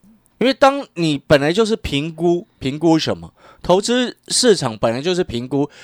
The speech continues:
今天这张股票，诶，能不能够让我们赚钱？那在赚钱的同时，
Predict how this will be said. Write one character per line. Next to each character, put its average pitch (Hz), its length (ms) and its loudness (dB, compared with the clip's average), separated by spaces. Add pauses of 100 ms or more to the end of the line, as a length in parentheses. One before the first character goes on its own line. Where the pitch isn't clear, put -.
(120)
今 233 260 -2
天 226 200 2
这 226 120 4
张 175 220 6
股 117 160 -2
票， 123 380 2 (520)
诶， 135 160 2
能 143 200 -2
不 190 60 -2
能 143 160 -2
够 156 120 0
让 156 160 4
我 104 40 -2
们 92 140 -8
赚 107 280 0
钱？ - 200 -14 (520)
那 247 240 2
在 247 160 2
赚 247 260 2
钱 160 160 2
的 156 120 2
同 143 200 -2
时， 120 300 -2